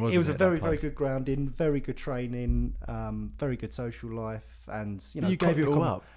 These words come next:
Speaker 2: we gave it all up.
Speaker 1: But you gave it all up,
Speaker 2: I
Speaker 1: 'cause I
Speaker 2: gave
Speaker 1: was
Speaker 2: it
Speaker 1: giving
Speaker 2: all
Speaker 1: it up
Speaker 2: up.
Speaker 1: anyway. Like, I
Speaker 2: I
Speaker 1: was,
Speaker 2: gave it
Speaker 1: I was
Speaker 2: all
Speaker 1: already
Speaker 2: up.
Speaker 1: halfway out the door, wasn't
Speaker 2: Yeah,
Speaker 1: I, really?
Speaker 2: yeah, yeah,
Speaker 1: But
Speaker 2: you were already in the departure lounge.
Speaker 1: <laughs>
Speaker 2: Um, no, I gave it all up, and look, you know, there was different kind of avenues that,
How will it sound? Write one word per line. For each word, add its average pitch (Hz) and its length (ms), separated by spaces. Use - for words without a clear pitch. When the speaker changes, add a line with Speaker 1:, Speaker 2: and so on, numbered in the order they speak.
Speaker 2:
we 117 100
gave 147 220
it 165 60
all 143 200
up. 95 260
Speaker 1:
But 127 100
you 185 120
gave 120 240
it 104 60
all 104 80
up, 123 100
Speaker 2:
I 196 100
Speaker 1:
'cause 180 60
I 160 60
Speaker 2:
gave 170 80
Speaker 1:
was 156 100
Speaker 2:
it 147 40
Speaker 1:
giving 131 180
Speaker 2:
all 120 60
Speaker 1:
it 117 40
up 113 60
Speaker 2:
up. - 60
Speaker 1:
anyway. 101 460
Like, 104 40
I 117 220
Speaker 2:
I 139 40
Speaker 1:
was, 139 160
Speaker 2:
gave 147 140
it - 20
Speaker 1:
I 139 60
was 127 160
Speaker 2:
all 120 60
Speaker 1:
already 110 180
Speaker 2:
up. 113 140
Speaker 1:
halfway 107 140
out 104 100
the 101 80
door, 123 240
wasn't 127 240
Speaker 2:
Yeah, 95 60
Speaker 1:
I, - 40
really? - 180
Speaker 2:
yeah, - 160
yeah, - 140
Speaker 1:
But - 100
Speaker 2:
you 175 60
were 170 60
already 143 200
in 131 100
the 127 60
departure 127 500
lounge. 113 360
Speaker 1:
<laughs> - 60
Speaker 2:
Um, 156 840
no, 233 140
I 254 60
gave 240 240
it 202 80
all 190 140
up, 165 200
and 135 160
look, 147 220
you 147 100
know, 135 140
there 139 140
was 135 220
different 151 320
kind 127 220
of 120 80
avenues 117 540
that, 110 200